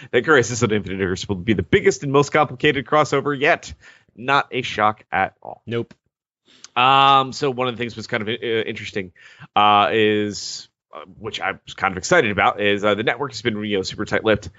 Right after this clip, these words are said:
Speaker 1: Uh, all Pedowitz gave was a simple comment and about the scope. And recently when, uh, the same interviewer said, uh, asked Beth Schwartz about Lila Michaels' role in the crossover, she declined to comment,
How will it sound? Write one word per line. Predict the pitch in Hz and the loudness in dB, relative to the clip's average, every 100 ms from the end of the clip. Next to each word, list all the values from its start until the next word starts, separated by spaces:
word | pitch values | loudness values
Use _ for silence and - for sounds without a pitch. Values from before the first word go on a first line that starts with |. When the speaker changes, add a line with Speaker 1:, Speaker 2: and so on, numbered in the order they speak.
| - - - | -20 -20 -4
Speaker 1:
Uh, | - | 2
all | 90 101 95 | 4 4 2
Pedowitz | 101 98 95 - | 2 2 0 -2
gave | 110 95 | 0 0
was | 98 | -2
a | 95 | -4
simple | 127 113 123 | -2 0 0
comment | 156 156 117 | 0 2 0
and | 113 | 0
about | 110 127 | 0 0
the | - | -4
scope. | - 147 - | -2 -2 -2
And | 101 | -4
recently | 113 113 120 | -4 -2 0
when, | 113 107 107 101 | 2 2 2 2
uh, | 98 98 98 - - | 4 4 0 -6 -14
the | 110 | -10
same | - 143 147 143 - | -2 0 0 -6 -6
interviewer | 117 120 107 107 104 98 | -4 -2 -4 -2 -2 -2
said, | - 104 98 95 _ _ - - | 0 2 0 -2 _ _ -20 0
uh, | 95 98 - | 2 4 2
asked | 107 - 92 | 0 -2 -4
Beth | 110 - | -4 -4
Schwartz | - - 123 143 135 | -10 -10 -6 -6 -4
about | 120 110 107 | -2 -2 2
Lila | 107 117 113 | 2 2 -2
Michaels' | 110 120 139 127 104 | 0 0 0 -6 -6
role | 95 127 131 | -2 -2 -2
in | 135 | -6
the | 135 | -8
crossover, | - 160 165 123 107 98 | 0 2 2 -2 -4 -4
she | - 156 196 | -6 -4 -2
declined | 208 - 151 170 165 | -2 2 2 2 -2
to | |
comment, | - 220 208 82 | 0 2 2 0